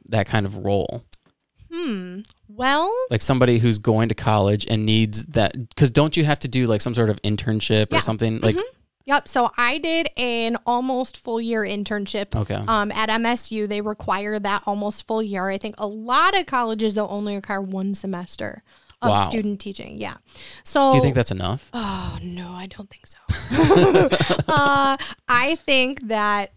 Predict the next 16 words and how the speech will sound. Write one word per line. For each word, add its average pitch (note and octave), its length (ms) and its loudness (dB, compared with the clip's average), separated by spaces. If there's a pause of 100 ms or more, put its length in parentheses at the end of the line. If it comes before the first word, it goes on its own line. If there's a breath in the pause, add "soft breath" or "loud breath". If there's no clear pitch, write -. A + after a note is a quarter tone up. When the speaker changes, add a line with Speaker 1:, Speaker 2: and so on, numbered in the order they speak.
(220)
Speaker 2:
teachers D4 400 -4
would C4+ 220 -2
benefit A3+ 480 -4
from A3 200 -6
as G3+ 160 -6
much G#3+ 560 -2
time B3+ 180 -4
in B3 60 -2
the A3+ 100 -2
classroom G3 300 -6
as F#3+ 100 -4
humanly G3 400 -2
possible, - 460 -16 (480 loud breath)
um, A3+ 180 0
especially, B3 400 -2
like, A3 140 0